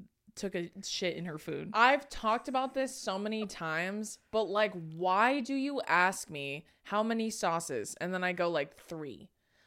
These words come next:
Speaker 2: Why do you fucking ask me if you're not even gonna, and you know what makes me even more mad? They never forget Billy's.
Speaker 1: Yeah. They
Speaker 2: That's,
Speaker 1: didn't. They
Speaker 2: that's
Speaker 1: didn't.
Speaker 2: the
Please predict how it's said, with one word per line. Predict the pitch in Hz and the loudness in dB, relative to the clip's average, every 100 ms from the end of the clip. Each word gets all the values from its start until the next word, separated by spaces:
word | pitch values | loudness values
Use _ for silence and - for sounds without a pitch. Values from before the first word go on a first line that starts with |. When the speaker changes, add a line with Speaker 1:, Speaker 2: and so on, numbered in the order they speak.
| _ | _
Speaker 2:
Why | 175 180 180 190 240 277 | -10 -4 2 2 4 2
do | 277 | 0
you | 269 269 269 | -4 -4 -6
fucking | - 208 208 220 208 - | -4 -4 -4 -8 -8 -4
ask | 175 196 - | -4 -4 -8
me | 151 127 - | -10 -10 -6
if | 185 196 | -6 -2
you're | 220 | -2
not | 196 185 208 | 0 2 0
even | 233 220 | -2 -4
gonna, | - - | -6 -4
and | |
you | 220 | -4
know | 247 | -2
what | 277 | -4
makes | 285 277 | -6 -6
me | |
even | 240 196 | -6 -4
more | 160 175 | -4 -2
mad? | 196 202 180 | -2 -2 -2
They | 190 | -2
never | 180 165 165 170 185 185 | -2 -4 -2 -2 0 -4
forget | - 175 160 143 | -4 -6 -4 -4
Billy's. | 143 110 73 - - _ _ _ _ _ | -4 -6 -8 -12 -16 _ _ _ _ _
Speaker 1:
Yeah. | 190 170 82 131 175 - | -8 -6 -6 -10 -14 0
They | 190 | 6
Speaker 2:
That's, | 214 | 8
Speaker 1:
didn't. | 226 202 185 - | 8 4 0 -4
They | 202 196 | 0 8
Speaker 2:
that's | 208 240 294 165 | 10 10 8 0
Speaker 1:
didn't. | |
Speaker 2:
the | - | 2